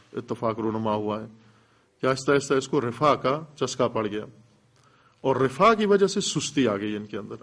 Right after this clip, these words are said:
اب ان کو ہزار دلیلوں سے آمادہ کرتے تھے امیر المومنین کے، اٹھیں،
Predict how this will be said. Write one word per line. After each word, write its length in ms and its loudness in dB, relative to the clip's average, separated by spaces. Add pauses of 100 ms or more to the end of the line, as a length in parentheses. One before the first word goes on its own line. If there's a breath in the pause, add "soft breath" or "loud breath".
اب 220 0
ان 80 -4
کو 220 -2
ہزار 280 4
دلیلوں 440 4
سے 120 2
آمادہ 400 2
کرتے 260 -2
تھے 120 -4
امیر 180 -4
المومنین 440 -2
کے، 160 -4
اٹھیں، 300 -4